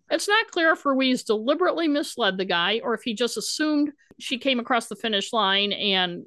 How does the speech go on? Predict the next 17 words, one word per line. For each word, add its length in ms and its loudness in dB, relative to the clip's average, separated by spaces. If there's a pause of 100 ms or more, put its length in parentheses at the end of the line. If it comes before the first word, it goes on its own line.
grabbed 320 0
it. 60 2
It 100 0
was 140 -2
kinda 240 -2
chaotic 760 0
there. 280 -4 (320)
Three 260 4 (120)
days 140 2
after 280 2
Boston, 480 2
a 120 -4
pack 320 0
of 140 0
reporters 560 0
caught 240 0
up 160 2